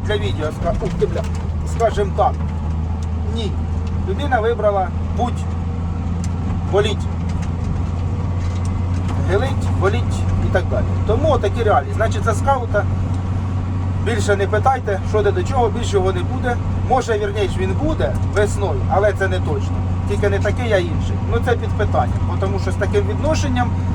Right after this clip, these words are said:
е, чесно кажучи, я на себе брати опять таку відповідальність не хочу. Все.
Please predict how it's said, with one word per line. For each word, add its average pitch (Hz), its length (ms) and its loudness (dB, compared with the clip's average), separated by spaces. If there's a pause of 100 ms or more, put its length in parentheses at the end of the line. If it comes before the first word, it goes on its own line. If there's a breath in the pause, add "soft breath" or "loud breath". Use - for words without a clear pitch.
(160)
е, - 120 0
чесно 202 360 2
кажучи, 202 300 2
я 196 60 4
на 185 80 2
себе 185 180 2
брати 208 360 0
опять 180 280 2
таку - 220 -2
відповідальність 190 720 0 (120)
не 226 180 2 (100)
хочу. 214 360 2 (280)
Все. - 100 0